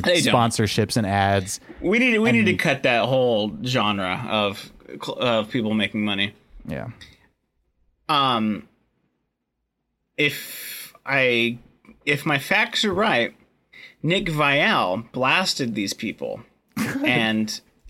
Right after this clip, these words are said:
Speaker 1: and said, like, "Look, I'm in the same class as you guys, and this is literally,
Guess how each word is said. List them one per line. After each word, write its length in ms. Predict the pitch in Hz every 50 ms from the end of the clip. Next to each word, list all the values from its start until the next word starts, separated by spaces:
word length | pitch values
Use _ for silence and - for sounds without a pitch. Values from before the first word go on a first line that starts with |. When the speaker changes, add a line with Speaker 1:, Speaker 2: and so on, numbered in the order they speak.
| - -
Speaker 1:
and 240 | 143 151 147 135 131
said, 520 | - - 170 160 147 135 139 139 131 - - _ _ _ _ _ _ _ _
like, 320 | 139 135 131 127 120 -
"Look, 260 | 151 165 156 135 117
I'm 200 | 117 131 151 175
in 60 | 175 180
the 100 | 180 175
same 240 | - 196 175 165
class 360 | 143 - 151 139 143 151 - -
as 140 | 170 160
you 100 | 175 180
guys, 380 | 165 175 170 170 175 185 180 160
and 120 | 147 143 147
this 160 | 147 - 170
is 140 | 156 143 143
literally, 760 | 135 135 135 135 135 135 131 131 131 127 123 120 120 113